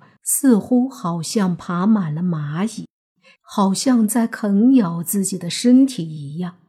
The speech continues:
她惊慌地想要起身看看，可却被男人死死地压着。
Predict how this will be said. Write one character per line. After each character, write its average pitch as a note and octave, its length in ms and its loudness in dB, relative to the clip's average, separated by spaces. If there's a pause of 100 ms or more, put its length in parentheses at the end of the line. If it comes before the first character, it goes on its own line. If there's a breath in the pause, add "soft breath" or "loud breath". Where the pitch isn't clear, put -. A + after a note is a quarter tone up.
(380 soft breath)
她 F3 160 -4
惊 G3 280 0
慌 G3+ 240 0
地 F3 140 -2
想 E3 180 -10
要 F3+ 140 -6
起 - 240 -10
身 F#3 220 -6
看 F#3+ 340 -6
看， - 220 -14 (240 soft breath)
可 F#3 200 -2
却 G#3+ 320 0
被 G#3 260 2
男 D#3+ 300 -2
人 F#3 240 -2
死 F3 360 -6
死 F3+ 200 -6
地 D3+ 120 -16 (140)
压 F3 300 -6
着。 E3 180 -14